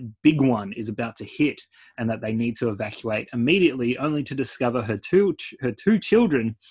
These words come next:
have gone up the mountain to get their grandmother. With Earth's clock racing against them, they must rescue the kids and grandma before the volcano explodes in a fury of flame and ash, a million times more powerful than an atomic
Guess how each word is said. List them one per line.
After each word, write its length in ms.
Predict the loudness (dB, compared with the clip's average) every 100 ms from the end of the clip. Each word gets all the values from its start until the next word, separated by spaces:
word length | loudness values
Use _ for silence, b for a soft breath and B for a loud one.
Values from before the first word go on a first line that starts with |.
| b b
have 180 | -6 -2
gone 220 | 2 2 2
up 80 |
the 80 | 0
mountain 420 | 0 0 0 -4 -4
to 80 | -6
get 280 | -4 -6 -6
their 120 | -10
grandmother. 600 | -8 -8 -6 -6 -8 -14 -20 _ _ _ _ _ _ _ 0
With 140 | 2 4
Earth's 280 | 2 0
clock 440 | -8 0 2 2 2
racing 380 | 2 2 0 -2
against 340 | -2 -4 -4
them, 120 | -4
they 120 | -2
must 220 | -2 -4 -4
rescue 360 | -4 -2 -2 -2
the 80 | -2
kids 480 | -2 -2 -2 -8 -18 B B -6
and 220 | -2 0
grandma 400 | 2 4 4 2
before 320 | 0 -4 -2
the 80 | 0
volcano 480 | 0 0 0 -2 -2
explodes 480 | -4 -6 -2 0 -2
in 100 | -6
a 100 | -8 _
fury 320 | 4 4 4
of 140 | 0 -4
flame 440 | -4 -2 0 -2
and 160 | -4 -8
ash, 400 | -4 -2 -2 -8 -14 B B B B B B _
a 200 | -2 2
million 360 | 6 6 8 6
times 300 | 6 4 6
more 140 | 6 6
powerful 500 | 4 4 4 2 2
than 220 | 2 0
an 140 | -4
atomic 420 | -4 -6 -6 -6